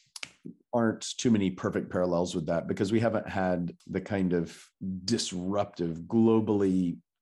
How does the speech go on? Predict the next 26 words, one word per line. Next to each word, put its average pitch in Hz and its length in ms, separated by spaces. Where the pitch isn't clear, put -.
shocking, 87 800
sudden 95 800
pandemic 85 640
like 92 320
this - 460
for 101 100
the 90 80
last 87 480
fifty, 107 160
sixty 95 300
years. 92 580
And 107 520
that 104 320
last 104 220
fifty, 92 160
sixty 95 320
years 98 380
is 98 120
the 87 100
time 90 220
period 87 260
during 90 240
which - 400
humanity's 87 960
utter, 90 460
um, 78 640